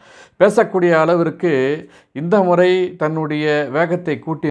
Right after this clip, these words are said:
அண்ணா திராவிட முன்னேற்ற கழகத்தினுடைய பொதுச் செயலாளர் கட்டளைக்கு இணங்க, ஒவ்வொரு நாளும் ஒரு பிரச்சனைக்காக சட்டமன்றத்தில் குரல் எழுப்பி, அஹ், அரசினுடைய கவனத்தை ஈர்க்க அண்ணா திராவிட முன்னேற்ற கழகம் பெருவாரியான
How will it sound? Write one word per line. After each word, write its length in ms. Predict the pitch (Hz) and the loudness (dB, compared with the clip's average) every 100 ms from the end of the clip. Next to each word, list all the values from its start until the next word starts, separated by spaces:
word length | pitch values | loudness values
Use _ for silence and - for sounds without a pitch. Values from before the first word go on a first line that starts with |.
| - | -2
அண்ணா 280 | 156 240 220 | 2 4 4
திராவிட 380 | 196 175 170 | 4 4 2
முன்னேற்ற 480 | 151 165 190 180 165 | -4 -6 -6 -4 -6
கழகத்தினுடைய 840 | 147 156 151 156 147 147 147 139 127 | -4 -6 -6 -10 -10 -4 -2 0 -2
பொதுச் 340 | - 156 175 | -2 -2 -2
செயலாளர் 600 | 175 151 147 139 135 120 | 0 0 2 0 0 -2
கட்டளைக்கு 640 | - 131 165 151 - 127 | -6 -4 -2 -2 -4 -6
இணங்க, 720 | 131 139 139 156 139 113 113 - 135 - | -4 -4 -2 0 0 0 -2 -4 -4 -4
ஒவ்வொரு 400 | - 170 220 240 | 0 2 4 4
நாளும் 300 | 202 180 196 | 4 2 2
ஒரு 180 | 185 160 | -2 -4
பிரச்சனைக்காக 1040 | 156 151 202 175 175 156 151 175 156 117 - _ - _ | -8 -6 -6 -4 -2 -2 0 0 0 -2 -8 _ -20 _
சட்டமன்றத்தில் 960 | - - 254 220 196 175 160 180 185 180 | -2 0 2 2 0 0 -2 -4 -4 -4
குரல் 240 | 170 185 | -2 0
எழுப்பி, 720 | 170 156 151 165 180 196 202 - _ _ _ 143 | 0 -2 -6 -2 -2 -2 -8 -20 _ _ _ 0
அஹ், 220 | 143 139 | 2 2
அரசினுடைய 640 | 139 214 214 208 175 160 | 2 0 0 -2 0 2
கவனத்தை 600 | 127 175 196 - 170 147 | 2 0 -2 -2 -4 -2
ஈர்க்க 500 | 175 - 175 131 123 - | -2 0 0 2 -2 -4
அண்ணா 300 | 139 190 196 | -4 0 0
திராவிட 380 | 170 156 143 135 | 2 0 0 -2
முன்னேற்ற 460 | 147 175 175 147 | -2 -4 -2 -4
கழகம் 480 | 127 127 131 143 135 | -2 -6 -6 -8 -6
பெருவாரியான 1040 | 151 170 170 165 151 143 135 131 151 156 | -2 0 2 0 0 -4 -4 -4 -6 -8